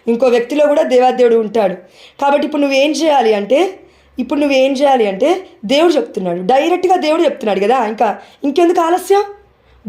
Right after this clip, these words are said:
గురువుని విలువు. నువ్వు ఏ చర్చికి వెళ్తున్నావో అక్కడికి వెళ్ళు,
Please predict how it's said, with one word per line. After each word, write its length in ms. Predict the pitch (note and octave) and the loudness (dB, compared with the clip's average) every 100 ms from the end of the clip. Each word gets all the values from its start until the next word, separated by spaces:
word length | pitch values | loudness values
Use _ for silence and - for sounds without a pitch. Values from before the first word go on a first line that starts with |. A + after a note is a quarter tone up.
| F#3 | -2
గురువుని 400 | B3+ C4+ C#4 C4+ | 0 0 0 0
విలువు. 920 | A#3+ B3 B3 C4 D4 C#4+ A3+ - - _ _ A#3 | 0 0 2 4 4 4 0 -4 -20 _ _ -6
నువ్వు 160 | A#3+ | 0
ఏ 100 | B3+ | 0
చర్చికి 320 | C4 D4+ D4 | 2 -2 0
వెళ్తున్నావో 420 | C#4+ C#4 C4+ C4 A#3+ | -2 0 0 0 0
అక్కడికి 400 | G#3+ A3+ A#3 C4 | -2 -4 -2 0
వెళ్ళు, 340 | C#4 C#4+ - | 2 0 -2